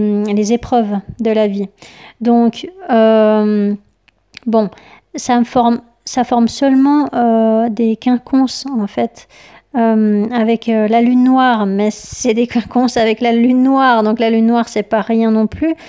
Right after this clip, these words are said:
Donc, euh, là, il peut y avoir quand même, euh, peut-être une patience plus grande à avoir ce jour-là, euh, donc le quatorze octobre, où il peut y avoir des imprévus, euh, des, euh, des retards,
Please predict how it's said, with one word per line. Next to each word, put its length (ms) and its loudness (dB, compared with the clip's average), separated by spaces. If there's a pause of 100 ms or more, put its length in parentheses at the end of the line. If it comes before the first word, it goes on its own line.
(360)
Donc, 420 2
euh, 340 -8
là, 140 2
il 100 2
peut 400 0
y 420 -6
avoir 480 2
quand 140 0
même, 480 2
euh, 520 2 (440)
peut-être 340 -2
une 320 2
patience 640 -2
plus 380 -6
grande 480 0
à 160 4
avoir 360 0
ce 200 0
jour-là, 460 2 (520)
euh, 240 2
donc 240 -2
le 80 -2
quatorze 400 -2
octobre, 560 -2
où 140 0
il 80 0
peut 180 -2
y 100 2
avoir 460 2
des 220 0
imprévus, 560 -2 (480)
euh, 220 2
des, 440 0
euh, 540 2
des 160 0
retards, 640 -2